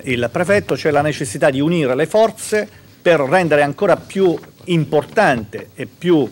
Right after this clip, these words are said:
di valore l'azione di ogni singola forza di polizia. Questo è un dato,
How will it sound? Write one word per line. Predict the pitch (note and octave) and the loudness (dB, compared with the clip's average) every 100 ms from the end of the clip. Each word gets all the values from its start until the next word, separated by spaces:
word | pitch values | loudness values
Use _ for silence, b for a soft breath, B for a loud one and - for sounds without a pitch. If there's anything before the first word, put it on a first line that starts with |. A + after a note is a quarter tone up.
| - | -8
di | C3 A#2+ | -8 0
valore | D#3 G3 A3 G#3 | 4 6 4 4
l'azione | E3+ - E3+ D#3+ | 2 2 0 0
di | C3+ | 0
ogni | C3+ C#3 | -2 -4
singola | - C#3 B2+ | -6 -4 -2
forza | A#2+ B2 - | -2 -4 -6
di | A#2+ | -6
polizia. | C3 G#2+ B2+ | -6 -6 -6
Questo | A#2 G3 F#3 | -2 -2 0
è | |
un | C#3+ C#3+ | -2 2
dato, | D#3+ D#3+ D3 | 2 2 -2